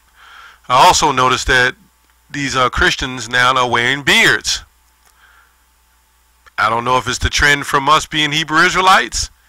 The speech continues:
A lot of things that he's saying as being a Hebrew Israelite, it still comes from us. A lot of things they're saying as Christians, they're learning from us. Quite a few things I heard these guys say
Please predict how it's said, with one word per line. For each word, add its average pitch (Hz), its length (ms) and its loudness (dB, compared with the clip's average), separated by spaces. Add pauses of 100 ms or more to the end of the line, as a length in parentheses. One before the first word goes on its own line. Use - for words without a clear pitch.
(720)
A 107 80 -8
lot 117 220 4
of - 80 0
things 143 240 -2
that 139 120 0
he's 143 160 -4
saying 165 520 2
as 139 140 -4
being 156 220 -4
a - 20 -6
Hebrew 165 300 -2
Israelite, 185 520 0 (1400)
it 120 100 -12
still 143 340 2
comes 170 280 2
from 202 180 2
us. 294 400 4 (640)
A 135 120 2
lot 143 180 6
of 160 80 0
things 151 160 0
they're 156 100 2
saying 160 280 2
as - 100 0
Christians, 214 640 -2 (680)
they're 196 160 -4
learning 175 320 4
from 196 240 2
us. - 440 2 (800)
Quite 165 280 2
a - 20 -2
few 247 240 0
things 156 300 -2
I 131 100 4
heard 131 220 2
these 131 200 -8
guys 120 360 2
say 117 320 -2